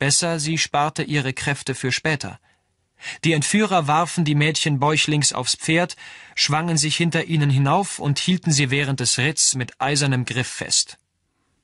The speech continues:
Ihr Sattelzeug bestand aus einer zweilagigen Decke,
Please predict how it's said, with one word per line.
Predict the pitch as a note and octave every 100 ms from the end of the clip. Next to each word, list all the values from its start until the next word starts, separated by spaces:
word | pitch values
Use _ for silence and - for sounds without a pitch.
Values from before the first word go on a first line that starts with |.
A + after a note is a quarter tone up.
| _ _ -
Ihr | D3+ C3+
Sattelzeug | C3+ D3+ E3 - E3+ E3 -
bestand | C#3 - D3+ D3+ -
aus | C3+ -
einer | C#3 B2+
zweilagigen | A#2+ - C3+ C3+ B2+ B2+ A#2+ A#2
Decke, | A2 C3+ F3